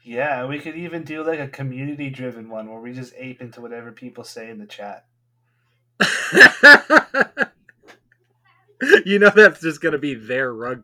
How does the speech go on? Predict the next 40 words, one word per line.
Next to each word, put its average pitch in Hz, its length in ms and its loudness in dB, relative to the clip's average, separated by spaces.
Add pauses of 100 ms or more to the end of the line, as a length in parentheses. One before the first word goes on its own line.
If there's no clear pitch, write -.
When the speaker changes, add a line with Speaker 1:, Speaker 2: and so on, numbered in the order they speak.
Speaker 2:
pull, 98 320 -16
right? 110 300 -10 (920)
Speaker 1:
That's 151 220 -8
fine. 226 360 0 (600)
Speaker 2:
<laughs> - 1900 -14
Speaker 1:
Just, 165 460 -18
I'm 160 180 -10
just 165 220 -14
there 156 220 -4
for 156 180 -12
the, 143 180 -8
I'm 170 140 -4
just 208 180 -8
a-, 147 300 -6
there 160 180 -2
for 151 140 -12
the 123 100 -12
culture, 170 480 -8
dude. 120 200 -12
I'm 151 120 -8
not 175 200 -8
there 120 120 -6
for 165 60 0
Speaker 2:
I'm 240 180 4
Speaker 1:
the 233 60 2
Speaker 2:
there 196 140 10
Speaker 1:
sp- - 40 -12
Speaker 2:
for 165 120 2
the 135 140 0
tech. 190 440 0 (540)
Speaker 1:
<laughs> - 460 -20
Speaker 2:
I'm 151 280 -8
Speaker 1:
That's 190 140 0
Speaker 2:
there 165 80 6
Speaker 1:
what 175 100 -2
I'm 185 60 -2
Speaker 2:
for 160 60 -2
Speaker 1:
saying. 208 420 -6 (540)
Speaker 2:
<laughs> 262 400 -8 (320)
Speaker 1:
I, 147 120 -2